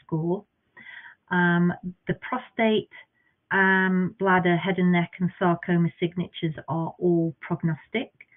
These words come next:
And the head and neck and bladder have also shown to be predictive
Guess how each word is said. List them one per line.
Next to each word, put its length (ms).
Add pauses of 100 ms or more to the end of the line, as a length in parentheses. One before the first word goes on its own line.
(440)
And 300
the 80
head 240
and 160
neck 240 (160)
and 200
bladder 400 (100)
have 160
also 280 (140)
shown 260
to 60
be 120
predictive 760